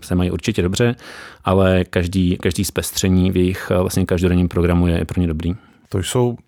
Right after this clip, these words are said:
Speaker 2: všechno ušlechtilé cíle, ale budou náročné na personál a na řízení toho projektu. Jaká bude kapacita toho domu? Kolik, eh, budete potřebovat personálu? Zvládnete to vůbec?
Speaker 1: Eh, tak já pevně věřím, že to zvládneme.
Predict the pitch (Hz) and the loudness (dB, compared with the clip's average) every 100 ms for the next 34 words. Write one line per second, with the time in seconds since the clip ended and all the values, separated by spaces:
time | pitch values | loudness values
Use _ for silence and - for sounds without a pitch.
0 | _ - 110 - 123 120 117 104 117 113 | _ -6 -4 -2 -2 -2 -2 0 0 0
1 | 120 - 110 113 120 - 113 107 110 113 | 0 -2 0 2 0 0 0 2 2 2
2 | 107 110 110 113 113 110 110 - 117 117 | 0 0 2 2 2 2 0 -2 0 2
3 | 113 110 113 104 113 110 113 127 117 101 | 2 0 -2 -2 0 0 2 0 0 0
4 | 113 110 113 113 123 123 117 131 - 101 | 0 0 0 2 0 0 0 0 0 -4
5 | - - - _ - - 107 107 123 131 | -4 -20 -20 _ -12 -6 -2 0 0 0
6 | 110 151 - 147 139 127 120 117 104 98 | -2 -2 -2 0 0 2 2 4 2 2
7 | 101 110 - - 104 107 - 113 107 107 | 2 -2 -8 -2 0 0 -2 0 2 2
8 | 101 104 104 107 107 107 - 110 110 - | 0 0 0 0 -2 -2 -2 0 0 0
9 | 110 - 113 110 107 107 113 - - - | -2 0 0 2 2 2 0 -2 -20 -20
10 | _ - 98 92 110 127 139 131 117 110 | _ -6 -2 0 0 -2 -2 -2 -2 -4
11 | - - _ _ _ _ - - _ - | -8 -20 _ _ _ _ -20 -20 _ 0
12 | 98 101 - 101 98 101 107 120 120 123 | 0 0 0 2 4 4 4 2 2 2
13 | 98 78 78 87 | 2 2 2 2